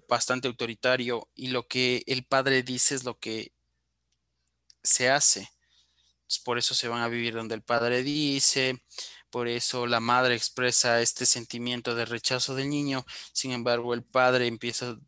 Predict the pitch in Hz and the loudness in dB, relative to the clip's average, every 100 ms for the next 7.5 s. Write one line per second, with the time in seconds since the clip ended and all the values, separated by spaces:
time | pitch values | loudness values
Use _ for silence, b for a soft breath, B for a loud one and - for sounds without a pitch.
0 | _ 120 123 120 117 123 120 123 117 117 | _ -6 -4 -4 -8 -6 -4 -2 -2 -2
1 | 127 147 143 - _ _ 123 - 120 117 | 2 2 0 -4 _ _ -8 -6 -4 -4
2 | - 123 127 123 117 113 - 123 120 123 | -2 0 2 0 -4 -4 -2 -4 -4 -6
3 | 123 170 160 139 - B B B 139 156 | -4 0 2 2 0 B B B -2 2
4 | 151 165 - 170 170 190 - B B - | 4 6 6 6 4 2 -2 B B 2
5 | 151 151 135 127 123 123 120 131 170 165 | 2 2 0 0 0 0 0 0 2 4
6 | 131 120 120 117 107 - 127 123 113 - | 2 0 0 0 0 0 0 0 -2 -6
7 | 104 107 127 113 - | -2 2 2 0 -4